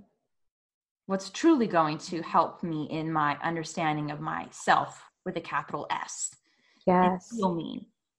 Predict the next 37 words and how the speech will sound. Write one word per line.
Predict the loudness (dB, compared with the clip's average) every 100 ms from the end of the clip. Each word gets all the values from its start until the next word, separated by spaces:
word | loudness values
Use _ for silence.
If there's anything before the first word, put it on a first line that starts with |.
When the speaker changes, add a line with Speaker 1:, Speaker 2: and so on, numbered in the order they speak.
| _ _ _
Speaker 1:
And | 2 4
I |
Speaker 2:
Yeah. | 4 4
Speaker 1:
guess | 4 4 0
that's | 0 4
what | 6 6
I'm | 4
getting | 2 2 2 -2
at. | -4 -6 -12 -14 -2
You | 6 6
summed | 10 10 10
it | 8
up | 8 10
better | 8 8
than | 6 4
Speaker 2:
Right. | 0
Speaker 1:
I | -10
was | -20
saying. | 0 2 4 6 10
Speaker 2:
<laughs> | 12 10 8 8 8 4 _ -12 -6 -4 -2 4 10
I, | 12 12
I | 12
read | 12 10 10
this | 8 10
article, | 10 10 6 _ 6 8
and | 10
I | 8 6
can't | 4 6
remember | 8 10 10
who | 10 10
wrote | 12 12
it, | 12 10
and | 8
I | 6 4 _
honestly | 6 8 10 10 8 4
cannot | 4 6 6
remember, | 6 6 8 10 10